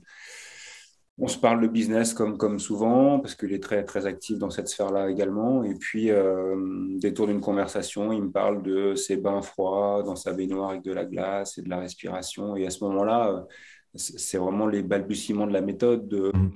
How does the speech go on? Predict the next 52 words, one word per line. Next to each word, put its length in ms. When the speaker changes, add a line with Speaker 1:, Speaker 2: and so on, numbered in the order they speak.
Speaker 1:
mondialement. 500
C'est-à-dire 240
que 80
Wim 260
Hof 260
est 140
à 80
peine 220
connu. 460
Il 20
n'y 60
a 40
pas 100
encore 280
un 60
seul 160
instructeur 440
en 80
France. 520
Et, 280
euh, 840
et 120
Laurent 320
me 120
dit, 160
bah, « 160
Tiens, 180
essa-, 360
essaye 300
cette 180
respiration. » 840
Donc, 180
donc, 260
euh, 380
voilà, 220
je 100
la 80
pratique 380
tout 80
de 60
suite 180
après 200
notre 220
rendez-vous. 520
Et 80
là, 280
waouh, 360
je 120
découvre 480
des 140
sensations, 720
euh, 20